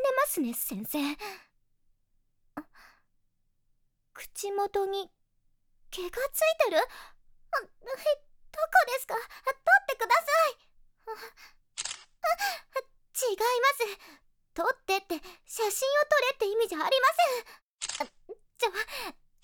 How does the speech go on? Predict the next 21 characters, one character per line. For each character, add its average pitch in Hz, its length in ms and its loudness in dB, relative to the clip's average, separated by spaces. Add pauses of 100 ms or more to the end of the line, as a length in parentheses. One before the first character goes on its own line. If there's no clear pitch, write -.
(240)
ょ、 415 40 0
や 359 120 -2
め 440 160 0
て、 523 80 -4 (880)
や 339 160 -2
め 440 100 -2
て 605 160 4
く 539 80 4
だ 539 80 6 (1200)
さ - 20 -8
い。 - 40 -20 (1500)
ピ 285 140 -4
ー 403 180 2
ス 311 160 2
し 277 180 -2
ろ 311 120 4
っ 330 100 -2
て、 302 80 -6 (460)
そ - 260 -12
ん 247 40 -6
な 359 60 -4